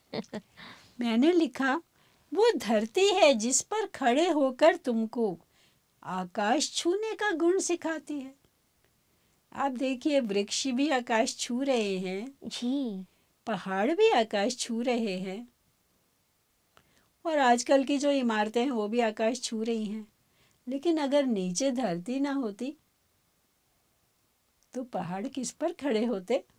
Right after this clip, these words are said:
Speaker 1: क्या बात है।
Speaker 2: और वृक्ष के नीचे धरती ना होती, किस पर खड़े होते?
Speaker 1: बहुत खूब।
Speaker 2: "जो वृक्ष की जड़ें धरती के अंदर जितनी गहरी गई होती हैं,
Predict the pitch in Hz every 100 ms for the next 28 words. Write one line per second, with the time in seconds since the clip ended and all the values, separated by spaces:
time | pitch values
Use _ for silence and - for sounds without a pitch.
0 | _ _ _ _ - 320 277 175 170 180
1 | 175 - 349 339 214 220 247 - 339 302
2 | 254 247 320 240 214 196 277 330 339 247
3 | 208 185 277 339 _ _ _ _ _ _
4 | _ _ _ _ _ _ _ _ _ _
5 | _ _ _ _ _ _ - 214 180 -
6 | 427 - 247 196 185 170 - 165 165 _
7 | _ 240 202 214 208 - - - - -
8 | _ _ _ _ _ - 170 190 220 262
9 | 240 247 269 - - 349 320 214 220 233
10 | 240 202 220 202 208 330 359 359 330 294
11 | 339 330 247 214 247 320 359 302 294 269
12 | 247 214 214 202 190 185 202 185 175